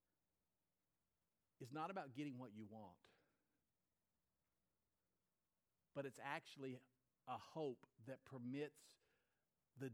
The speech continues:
deepest suffering, which then in that suffering releases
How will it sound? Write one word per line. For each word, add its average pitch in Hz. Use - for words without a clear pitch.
deepest 170
suffering, 117
which 156
then 160
in 165
that 143
suffering 143
releases 147